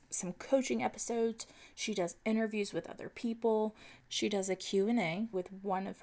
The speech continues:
her people from her team. And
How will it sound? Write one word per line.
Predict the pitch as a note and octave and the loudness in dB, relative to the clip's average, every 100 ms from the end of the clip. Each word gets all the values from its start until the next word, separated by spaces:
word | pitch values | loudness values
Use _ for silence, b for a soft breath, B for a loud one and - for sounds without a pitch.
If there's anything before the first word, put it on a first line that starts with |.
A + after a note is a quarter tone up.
| - | -4
her | F#3 F3 F3+ G3 B B B B | -2 0 0 -4 B B B B
people | G3+ G3 | 0 0
from | - F3 | 2 -2
her | F3 F3 | 0 -2
team. | - - E3+ F3 F#3+ - B | -2 -4 -2 -2 -2 -6 B
And | F#3+ F3+ F3 F3 F#3 | -4 0 0 -2 -4